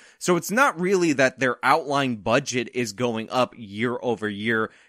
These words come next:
It's that their spending is going up, due in large part to the fact that they have to pay officers time and a half in order to work to close the gap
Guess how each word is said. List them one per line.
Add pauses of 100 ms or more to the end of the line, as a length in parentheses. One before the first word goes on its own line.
(140)
It's
that
their
spending
is
going
up, (320)
due
in
large
part
to
the
fact
that
they
have
to
pay
officers
time
and
a
half (320)
in
order
to
work
to
close
the
gap